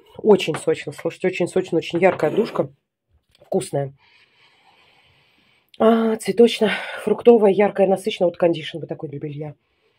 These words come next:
М. Слушайте, если распылять, прям в облаке пыли будешь, будешь по типу дезодорантов, распылителей Фаберлик и Дионики. Прям такой, знаете, действительно сочно.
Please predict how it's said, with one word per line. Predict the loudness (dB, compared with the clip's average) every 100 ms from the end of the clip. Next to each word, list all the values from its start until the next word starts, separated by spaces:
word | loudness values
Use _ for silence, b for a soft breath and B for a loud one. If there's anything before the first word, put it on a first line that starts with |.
| _ _ _
М. | -8 -6 -6 -10 -12 -16 _ _ _ _ _ _ _ _ _ _ _ _ _ -20 -8
Слушайте, | -8 -4 -6 -4
если | -4 2
распылять, | 2 2 2 2
прям | 4 2
в | 2 2 4
облаке | 4 4
пыли | 4 4 4
будешь, | 2 -2 -4
будешь | -12 -8 -4 -4 -2
по | -2
типу | -2 0 2 2 2 -2
дезодорантов, | -6 -6 0 2 2 -2
распылителей | -4 -2 -4 -4 -6
Фаберлик | -4 0 2 2 -2
и | -2
Дионики. | 0 2 0 -6
Прям | -4 -4
такой, | -4 -4
знаете, | -4 -2 -8 B B B
действительно | 2 4 2 6 6
сочно. | 4 6 6 4 -2 -4 -2